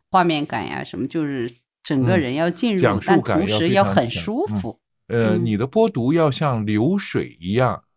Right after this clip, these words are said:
Speaker 2: 流到听众耳朵里，
Speaker 1: 嗯。
Speaker 2: 然后流到听众心里，而不能像钉子啊，或者是
Speaker 1: 对，
Speaker 2: 锡纸啊，
Speaker 1: 就是
Speaker 2: 去给它钉进去。
Speaker 1: 很愉悦的。
Speaker 2: 很愉悦，很，呃，很平缓、平淡的愉悦。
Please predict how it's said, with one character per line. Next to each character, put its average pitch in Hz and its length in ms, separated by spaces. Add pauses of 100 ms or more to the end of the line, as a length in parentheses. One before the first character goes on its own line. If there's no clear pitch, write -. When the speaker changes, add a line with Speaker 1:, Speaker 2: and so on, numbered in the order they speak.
(120)
Speaker 2:
流 107 280
到 147 160
听 135 280
众 107 160
耳 78 200
朵 95 160
里， 82 200
Speaker 1:
嗯。 - 20
Speaker 2:
然 87 180
后 104 140
流 92 180
到 98 140
听 107 180
众 95 140
心 113 300
里， 82 200 (300)
而 123 160
不 170 100
能 156 160
像 127 320 (240)
钉 170 360
子 120 100
啊， 71 180 (280)
或 113 180
者 92 160
是 - 120
Speaker 1:
对， 151 280
Speaker 2:
锡 160 100
纸 - 340
啊， 71 120 (320)
Speaker 1:
就 135 140
是 107 80
Speaker 2:
去 170 60
给 170 60
它 160 60
钉 151 140
进 - 0
去。 196 80
Speaker 1:
很 214 100
愉 - 20
悦 254 260
的。 - 240 (500)
Speaker 2:
很 113 120
愉 110 40
悦， 143 180
很， 98 180 (220)
呃， 107 140
很 98 420
平 107 520
缓、 - 280 (300)
平 120 240
淡 143 180
的 92 80
愉 82 220
悦。 92 200